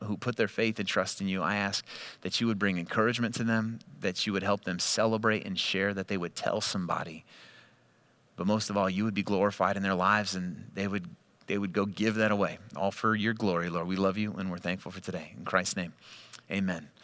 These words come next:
I'll say this, if you put your faith and trust in Jesus today,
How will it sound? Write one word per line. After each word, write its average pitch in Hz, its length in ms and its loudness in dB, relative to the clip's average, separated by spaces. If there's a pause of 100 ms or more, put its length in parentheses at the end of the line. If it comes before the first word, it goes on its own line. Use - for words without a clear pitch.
(380)
I'll 104 80 4
say 131 160 4
this, - 300 4 (240)
if - 160 0
you 135 80 2
put 151 120 4
your 127 120 4
faith 127 280 4
and 117 80 4
trust 117 400 4
in 117 200 2
Jesus 113 420 4
today, 101 480 2